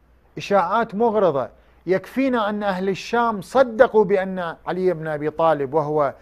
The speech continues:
خليفة رسول الله بالحق وهو ابن عم رسول الله، صدقوا بأنه،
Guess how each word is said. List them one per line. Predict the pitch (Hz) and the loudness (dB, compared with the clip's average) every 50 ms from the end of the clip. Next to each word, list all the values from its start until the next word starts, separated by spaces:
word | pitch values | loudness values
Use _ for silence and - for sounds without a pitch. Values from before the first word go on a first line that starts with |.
| _ _ _ | _ _ _
خليفة | - - 220 254 302 302 269 240 240 240 | -4 0 2 4 4 4 4 4 2 2
رسول | 233 220 - - 220 214 202 | 2 0 0 -2 -2 -2 0
الله | 202 196 202 196 190 185 190 | 0 2 2 2 2 2 0
بالحق | 165 185 180 - - 185 208 214 208 - _ _ _ _ _ _ _ - | 0 -2 -4 -4 -2 -2 -2 -2 -2 -6 _ _ _ _ _ _ _ -2
وهو | 147 160 180 190 214 214 220 | 0 2 4 6 8 8 8
ابن | 220 233 226 | 8 6 4
عم | 202 220 269 302 294 | 6 4 4 6 8
رسول | 285 254 - - 254 240 240 | 8 6 6 4 -2 0 0
الله، | 240 233 240 247 254 254 247 247 - _ _ _ _ | 0 2 2 2 2 2 0 -2 -10 _ _ _ _
صدقوا | - - - 208 214 175 170 196 190 196 202 202 214 220 214 _ _ _ _ _ - | -8 -4 -2 -2 -2 0 -2 -2 0 2 2 0 0 0 -4 _ _ _ _ _ -6
بأنه، | 151 170 165 180 185 185 185 175 170 185 190 202 208 | -4 -4 -4 -4 -4 -6 -6 -6 -4 -4 -6 -6 -8